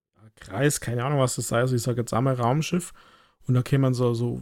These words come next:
Wurmformationen, also fünf, sechs Stück hintereinander. Und der,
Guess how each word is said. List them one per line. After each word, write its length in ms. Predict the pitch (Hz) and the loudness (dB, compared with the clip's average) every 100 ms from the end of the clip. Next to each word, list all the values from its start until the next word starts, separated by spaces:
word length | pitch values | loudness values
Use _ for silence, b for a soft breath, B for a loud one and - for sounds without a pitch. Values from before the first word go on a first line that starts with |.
| 117 | -12
Wurmformationen, 1300 | 127 127 143 180 185 160 170 170 - 147 151 180 185 | -12 -2 2 2 2 0 0 -2 -2 0 2 2 2
also 200 | 131 127 | 0 0
fünf, 240 | - 147 | 0 -2
sechs 240 | - 131 - | -2 -6 -4
Stück 240 | - 135 | -8 -2
hintereinander. 680 | 147 151 160 160 170 185 190 B B B B _ | 0 2 2 2 2 2 0 B B B B _
Und 460 | 147 139 135 139 127 | 0 2 2 0 -4
der, 680 | 131 131 127 127 123 127 131 | -6 0 2 4 4 2 0